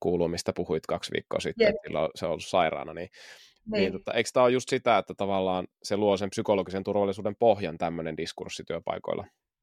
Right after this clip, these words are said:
Speaker 2: Kyllä, kyllä, ehdottomasti.
Speaker 1: Joo, joo.
Speaker 2: Se on, se on tosi, se on niinku,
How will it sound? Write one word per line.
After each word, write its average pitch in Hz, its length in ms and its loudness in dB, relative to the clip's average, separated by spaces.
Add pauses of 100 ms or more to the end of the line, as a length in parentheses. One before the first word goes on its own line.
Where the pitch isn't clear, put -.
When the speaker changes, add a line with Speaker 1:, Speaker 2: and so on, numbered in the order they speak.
(120)
Speaker 2:
Kyllä, 202 480 4 (440)
kyllä, 185 540 0 (140)
ehdottomasti. 175 680 0 (680)
Speaker 1:
Joo, 95 300 6 (260)
joo. 95 220 6
Speaker 2:
Se - 100 -8 (320)
on, 180 60 0
se 202 60 6
on 190 120 4
tosi, 185 300 6
se - 120 0
on 190 120 4
niinku, 175 340 0